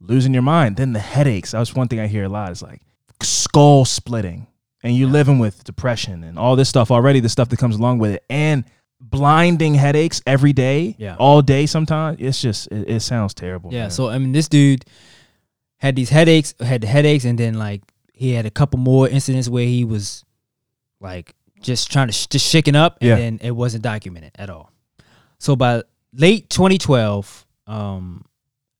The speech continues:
Speaker 2: Belcher was living with his girlfriend, Cassandra Perkins, and their three-month-old baby, Zoe, at fifty-four oh one Chrysler Avenue in Kansas City. Belcher and Perkins were introduced through Chiefs running back Jamal Charles, uh, who was a star running back at the time,
Speaker 1: Mm-hmm.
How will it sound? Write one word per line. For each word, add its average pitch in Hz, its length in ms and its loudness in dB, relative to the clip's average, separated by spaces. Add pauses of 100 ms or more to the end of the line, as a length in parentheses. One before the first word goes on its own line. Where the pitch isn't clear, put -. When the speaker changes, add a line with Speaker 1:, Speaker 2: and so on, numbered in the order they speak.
(260)
Speaker 2:
Belcher 165 340 2
was 120 180 0
living 143 240 2
with 123 140 0
his 117 120 -4
girlfriend, 110 480 -4
Cassandra 110 380 -6
Perkins, 92 560 -12 (360)
and 110 140 -8
their 101 100 -2
three-month-old 113 680 -2
baby, 92 400 -8 (100)
Zoe, 92 320 -12 (520)
at 113 140 -10
fifty-four 139 540 0
oh - 40 2
one 110 480 -2
Chrysler 110 280 -8
Avenue 98 320 -8
in 92 80 -12
Kansas 98 300 -10
City. 78 300 -14 (580)
Belcher 170 320 2
and 156 100 -2
Perkins 139 520 -2
were 113 160 -6
introduced 135 580 0
through 107 320 -6 (260)
Chiefs 151 240 -4
running 127 220 -2
back 113 240 -2
Jamal 110 300 -6
Charles, 95 440 -8 (460)
uh, 98 140 -10
who 104 100 -6
was 101 120 -6
a 92 60 -10
star 98 220 -6
running 92 160 -10
back 87 160 -14
at 87 80 -18
the - 60 -20
time, 85 340 -16
Speaker 1:
Mm-hmm. 98 160 -16